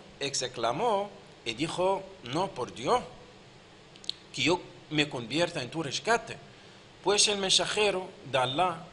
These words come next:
que la paz y las bendiciones de Allah sean con él, le dijo: "Pues nadie quiere eso tampoco para sus hijas". El profeta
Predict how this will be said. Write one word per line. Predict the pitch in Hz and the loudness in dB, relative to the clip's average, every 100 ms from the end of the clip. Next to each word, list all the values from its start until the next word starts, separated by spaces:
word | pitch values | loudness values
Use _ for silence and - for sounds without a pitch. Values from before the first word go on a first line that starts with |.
| - | -12
que | - 117 | -4 -2
la | 117 | 0
paz | 156 156 | 0 0
y | 143 | 0
las | 139 127 | -2 -2
bendiciones | 117 104 - 151 135 | -6 -8 -8 -8 -6
de | 117 | -6
Allah | 113 135 | -4 -4
sean | 147 135 | -2 -4
con | 135 120 | -6 -6
él, | 160 160 | -2 -2
le | 127 | -2
dijo: | 131 151 147 143 151 156 - - - - - - - - - - - | -2 -2 2 6 8 8 4 -14 -18 -20 -20 -20 -20 -20 -10 -10 -6
"Pues | 165 156 | -2 0
nadie | 208 233 135 117 | 4 2 2 -4
quiere | 156 156 151 | 0 2 2
eso | - 139 | 2 0
tampoco | 131 107 - 151 147 135 131 | -4 -4 2 2 2 0 0
para | - 110 | -2 -4
sus | - 107 190 | -4 -4 -2
hijas". | 208 104 - - - - - - - - - - | -2 -4 -8 -10 -12 -20 -20 -20 -20 -20 -18 -2
El | 147 | -2
profeta | 147 151 - 190 196 196 190 | -2 -6 -2 -2 2 4 4